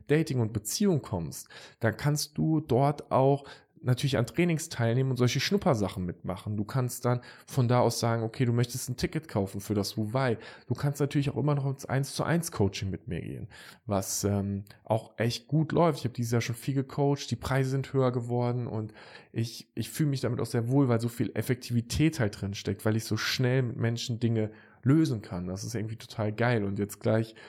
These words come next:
äh, habe ich äh, tatsächlich auch ein Coaching nach dieser Aufnahme und heute Mittag noch eins und morgen drei und das ist irgendwie richtig,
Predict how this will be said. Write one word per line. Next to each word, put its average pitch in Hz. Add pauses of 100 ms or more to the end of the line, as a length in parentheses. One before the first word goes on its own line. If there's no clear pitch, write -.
(220)
äh, -
habe 107
ich 107 (320)
äh, 110
tatsächlich 113
auch -
ein 117
Coaching 131
nach 101
dieser 101
Aufnahme 113
und 101
heute 107
Mittag 120
noch 107
eins 101
und 104
morgen 101
drei 127
und 101 (380)
das 110
ist 117
irgendwie 113
richtig, 117